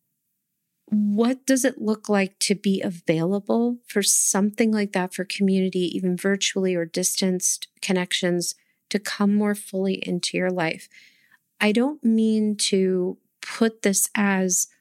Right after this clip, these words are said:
"Oh, we have control and, like, every block or every impediment is somehow our doing." It's total bullshit. It's not true. We're invi-,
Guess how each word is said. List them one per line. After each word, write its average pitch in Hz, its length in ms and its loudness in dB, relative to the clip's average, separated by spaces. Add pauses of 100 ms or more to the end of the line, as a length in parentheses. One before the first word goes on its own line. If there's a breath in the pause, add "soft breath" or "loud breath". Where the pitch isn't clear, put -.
(180 soft breath)
"Oh, 240 260 4
we 226 280 2
have 214 240 -2
control 202 760 0
and, 190 140 0
like, 185 300 -2
every 202 240 2
block 185 560 -2
or 185 80 2
every 185 220 0
impediment 185 580 0
is 196 180 0
somehow 190 560 0
our 190 200 0
doing." 190 580 0 (240 soft breath)
It's - 220 -2
total 185 340 0
bullshit. 175 520 -2
It's - 220 -4
not 190 240 -2
true. 185 600 0 (800 loud breath)
We're 220 520 4
invi-, 233 500 0